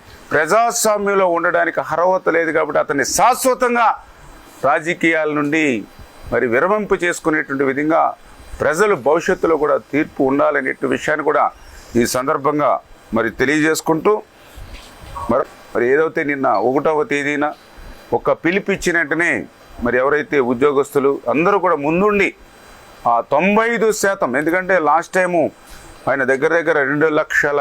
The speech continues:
యాభై వేల మంది వాలంటీర్స్ని పెట్టుకుని పెన్షన్ పంపిణీ చేస్తే మరి ద-, ఎనభై ఐదు,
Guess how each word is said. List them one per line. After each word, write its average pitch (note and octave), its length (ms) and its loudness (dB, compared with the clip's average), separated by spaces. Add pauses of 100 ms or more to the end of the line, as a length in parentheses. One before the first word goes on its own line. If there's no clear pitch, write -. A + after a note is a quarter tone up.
యాభై C3+ 360 0
వేల D3+ 240 4
మంది E3+ 280 0
వాలంటీర్స్ని D#3+ 840 0
పెట్టుకుని D#3 540 0
పెన్షన్ D3 500 -4
పంపిణీ D3 300 0
చేస్తే C#3 500 0 (960)
మరి C3 200 2
ద-, A2+ 460 -4 (140)
ఎనభై D#3+ 260 0 (120)
ఐదు, D#3+ 160 2